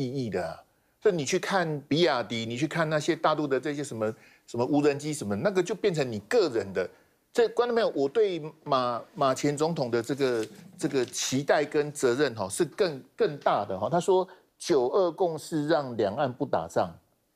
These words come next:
好，他昨天跟宋涛见面说这样，这样子讲。可是你看呢，今天这个，这个我们的这个柯主席啊，哈，柯文哲他就有回应哈。柯文哲今天他，他的回应是说，哎，马英九讲的，好，“九二共识让两岸不打仗”，柯文哲说“不止这个方法，非常好啊。”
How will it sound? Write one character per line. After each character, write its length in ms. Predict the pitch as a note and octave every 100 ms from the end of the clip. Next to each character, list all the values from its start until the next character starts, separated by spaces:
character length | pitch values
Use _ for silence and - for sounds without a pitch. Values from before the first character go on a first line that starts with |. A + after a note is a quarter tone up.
| _
好， 140 | _ G2
他 120 | C3+
昨 140 | A#2+
天 140 | A#2+ B2
跟 120 | B2+
宋 220 | - A#2+
涛 160 | A2 A2+
见 140 | C3+
面 160 | A2+ G#2+
说 120 | G#2+
这 140 | -
样， 140 | G#2 G2+ -
这 100 | B2
样 80 |
子 80 | G#2
讲。 160 | F2+ F2+ - - _
可 80 | C3
是 140 | D#3+
你 100 | E3+
看 180 | - D#3+
呢， 160 | D3 C3 - - _
今 160 | E3
天 200 | D3+ D#3+
这 100 | D#3
个， 240 | D#3 C3 A#2
这 160 | -
个 140 | C#3+ C#3
我 120 | A#2
们 140 | G#2+
的 240 | G#2+ A2+ G#2
这 160 | A2+
个 160 | B2 A#2 A2+
柯 180 | - D3+
主 160 | A2
席 240 | F2+ F#2 F#2
啊， 140 | F2
哈， 120 | F#2+
柯 180 | - C3+
文 140 | B2+ A#2+
哲 180 | F#2+ - - _
他 140 | -
就 80 | C#3
有 80 | B2+
回 240 | - G2+
应 160 | A2 A2+
哈。 160 | F#2 F#2+
柯 140 | C#3
文 120 | C#3
哲 160 | A2 G2+
今 140 | A#2
天 160 | A#2 A#2
他， 160 | A2+
他 220 | A2+ - B2+
的 120 | A#2
回 160 | A2+
应 120 | A2+ A2+
是 60 |
说， 100 | B2
哎， 160 | - F3 - - _ _
马 160 | B2 C3
英 80 |
九 100 | C#3+
讲 160 | C3+ G2+
的， 160 | G2 - -
好 100 | F#2+
，“九 160 | G#2+
二 60 | A2
共 120 | C3
识 120 | A#2
让 120 | B2 G#2+
两 140 | F#2+
岸 60 | G#2+
不 80 |
打 160 | A2 E2+
仗”， 180 | G#2 F#2 - _
柯 100 | -
文 100 | C#3
哲 80 | A#2+
说 180 | F#2+ A#2 - - _
“不 100 | C4+
止 160 | F3+ A#2
这 120 | D#3+
个 100 | C3
方 180 | B2 A#2+
法， 200 | D#2 A2
非 160 | A#2
常 160 | C3 A2
好 200 | F#2 D2
啊。” 120 | -